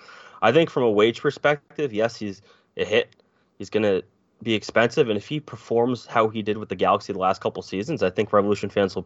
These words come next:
be disappointed. But I think if you look back to what he did under Bruce Arena, his first year in the Arena, he scored seven goals.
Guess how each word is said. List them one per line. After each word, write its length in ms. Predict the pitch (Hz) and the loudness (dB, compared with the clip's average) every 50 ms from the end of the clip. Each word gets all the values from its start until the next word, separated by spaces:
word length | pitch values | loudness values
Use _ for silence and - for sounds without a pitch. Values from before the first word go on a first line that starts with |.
| - _ | -8 _
be 120 | - 104 | -2 0
disappointed. 680 | 104 107 101 - 104 - - 107 123 127 95 85 85 85 | 2 2 0 0 -4 0 2 4 6 6 4 2 2 2
But 220 | - 92 - - - - - - - - - | 2 2 2 0 -4 -18 -20 -20 -20 -2 0
I 80 | - | 0
think 220 | 98 - 120 - - | 2 2 0 -4 -6
if 80 | 110 | -4
you 100 | 113 104 | 0 2
look 220 | 107 113 110 - - | 4 4 2 4 4
back 260 | 98 98 101 113 - - | 4 4 4 2 0 -6
to 100 | - 101 | -6 -4
what 100 | 101 101 | -4 -4
he 80 | 104 | -4
did 220 | 95 - 98 98 101 | -2 0 0 2 2
under 160 | 101 101 95 | 2 0 -2
Bruce 280 | - 101 98 95 - - | -4 -6 -6 -6 -6 -6
Arena, 300 | 92 92 98 117 139 131 | -4 0 2 2 2 2
his 140 | 113 - | 0 -2
first 320 | - - 107 107 101 - - | -2 0 0 0 0 2 2
year 100 | 107 101 | 2 2
in 60 | 98 | 4
the 80 | 95 95 | 2 2
Arena, 300 | 95 92 98 101 117 113 | 2 2 2 2 2 0
he 80 | 98 | -2
scored 320 | 90 - - 101 92 90 - | -4 -6 -4 -4 -4 0 2
seven 300 | - 104 90 90 87 82 | 4 4 4 2 0 0
goals. 440 | 87 107 113 117 113 104 - - | 2 4 6 6 4 2 -2 -8